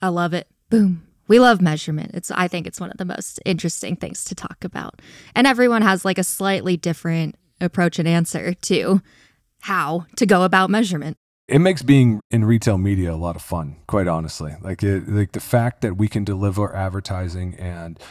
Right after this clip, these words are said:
Speaker 2: drive outcomes for consumers and for brands and for retailers, and we can really show that,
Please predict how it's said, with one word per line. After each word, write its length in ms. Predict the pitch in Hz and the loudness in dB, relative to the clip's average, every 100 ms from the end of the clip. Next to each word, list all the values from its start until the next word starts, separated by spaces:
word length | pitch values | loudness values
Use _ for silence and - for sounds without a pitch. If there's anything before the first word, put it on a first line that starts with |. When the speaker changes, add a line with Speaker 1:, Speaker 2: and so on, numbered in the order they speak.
| - _ | -20 _
Speaker 2:
drive 520 | - 90 87 90 92 - | -6 -2 0 0 -4 -4
outcomes 680 | 92 90 - 101 90 92 - | -4 -4 -4 -2 -2 -4 -6
for 600 | - 85 85 85 80 - - | -6 -4 -4 -6 -8 -16 -16
consumers 680 | 87 78 95 92 92 90 | -12 -8 -4 -2 -4 -6
and 100 | - | -12
for 140 | - - | -14 -8
brands 540 | - 90 90 90 90 | -4 -2 -2 -4 -6
and 100 | 76 | -10
for 120 | - | -12
retailers, 680 | 80 87 90 107 101 104 113 - - - | -8 -8 -6 -6 -6 -4 -6 -8 -20 -14
and 140 | - 87 | -10 -10
we 60 | |
can 140 | - 87 | -6 -4
really 220 | 87 90 | -4 -4
show 360 | - - 87 | -6 -6 -4
that, 300 | 95 120 139 | -2 -2 -4